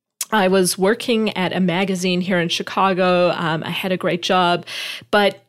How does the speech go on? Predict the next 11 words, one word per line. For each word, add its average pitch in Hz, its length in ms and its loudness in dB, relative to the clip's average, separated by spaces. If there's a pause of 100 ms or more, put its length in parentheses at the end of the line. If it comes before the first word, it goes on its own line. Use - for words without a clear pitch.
(100)
just - 440 0
was, 202 640 2
uh, 185 380 2
it 208 100 -4
was 214 160 2
very 269 320 4
old 196 300 2
media 175 480 2
sort 175 240 -2
of 170 100 -10
mentality. 160 760 -4